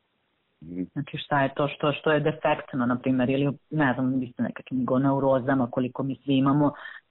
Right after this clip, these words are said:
Speaker 2: na neki način, e, tu jednu crtu ko-, u sebi koja, koja je negde neispunjena i koja je, e,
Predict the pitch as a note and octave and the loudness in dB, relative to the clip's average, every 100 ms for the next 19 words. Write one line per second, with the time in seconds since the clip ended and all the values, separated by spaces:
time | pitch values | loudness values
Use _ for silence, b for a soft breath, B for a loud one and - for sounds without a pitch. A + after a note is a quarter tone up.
0 | _ E3 E3 D3+ D3 D#3+ D3 C3 - D3 | _ 0 4 4 2 2 4 2 2 0
1 | C3+ _ _ - C#3 B2 - D3+ C3+ C#3 | 0 _ _ 0 2 2 2 4 4 4
2 | C3 B2+ - _ E3 D3 - A#2+ - A#2+ | 4 2 -4 _ 0 0 -2 -4 -2 -2
3 | C#3 - C#3+ B2 B2+ B2 C3+ B2 B2 A#2+ | -4 -2 2 4 2 2 2 4 4 0
4 | - C3+ C3 C3 B2 C3+ C3 B2+ B2 - | 0 2 4 4 4 4 6 6 4 0
5 | C#3 C3 B2 A#2 A#2+ A#2 C3 A#2 A#2 A#2 | 0 4 4 4 2 0 0 0 0 -4